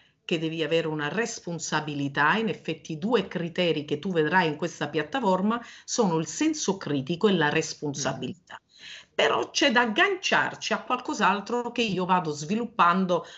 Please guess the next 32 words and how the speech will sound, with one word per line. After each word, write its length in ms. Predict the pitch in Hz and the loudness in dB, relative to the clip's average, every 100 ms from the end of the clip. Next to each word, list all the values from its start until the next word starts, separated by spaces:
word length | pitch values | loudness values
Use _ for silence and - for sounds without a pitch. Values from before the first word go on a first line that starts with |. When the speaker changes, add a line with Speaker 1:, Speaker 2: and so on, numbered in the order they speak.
| - | -4
Speaker 1:
ormai 360 | 165 175 202 | -2 2 0
sono 380 | 196 - 185 170 | 0 -2 -2 -4
già 540 | 143 165 185 185 - - | 2 4 4 2 -2 -2
tanti, 460 | 202 220 220 - | 0 0 -4 -6
ma 160 | 151 135 | -6 -2
tanti, 400 | 147 202 220 165 | 0 0 -2 -12
tanti 360 | 147 147 151 269 | -10 -10 -6 -6
anni, 360 | 127 - 175 202 - - _ | -6 -8 -12 -12 -16 -20 _
che 200 | 277 240 202 | -2 -2 0
realizzo, 640 | 220 294 240 170 143 165 | -2 -2 -2 -4 -4 -2
oh, 560 | 160 - 180 170 165 165 | -2 -2 -2 0 -2 -2
progetti 600 | 254 254 190 165 - 185 | -4 -4 0 -2 0 -2
di 100 | 190 | 0
percorsi 680 | 208 233 - 151 - - 185 | -2 -4 -2 -2 -2 -4 -4
di, 360 | 151 175 170 - | -2 -4 -6 -4
eh, 400 | 170 170 165 160 | 0 0 0 -2
cittadinanza 840 | - 247 - 170 143 135 135 139 131 | -2 -6 -2 -2 0 -2 -2 -4 -6
attiva. 560 | - - 120 - 120 | -6 -12 -12 -8 -10
Questo 360 | - - - 165 | -4 -6 -2 -2
cosa 260 | 190 180 180 | -2 0 -2
Speaker 2:
Ok. 40 | |
Speaker 1:
significa? 600 | - 160 147 127 139 139 - _ - - - | 0 -2 -2 -4 -10 -14 -20 _ -18 -18 0
Che 240 | 285 302 | 0 2
tu 240 | 330 294 202 | 2 2 4
digitalmente 1400 | 302 277 233 214 202 185 190 151 135 131 - 175 196 208 | 4 4 0 2 4 6 4 4 0 -4 2 4 4 4
diventi 640 | 233 269 285 285 285 294 | 2 2 2 0 0 0
un 160 | 269 240 | 0 -2
cittadino 640 | - 214 - 196 233 214 | -4 -4 0 0 0 0
attivo, 640 | 196 - - 151 139 143 | -2 -4 -2 0 0 0
vale 240 | 147 190 220 | 2 2 2
a 40 | |
dire 500 | 190 202 160 - - | 0 0 0 -2 -8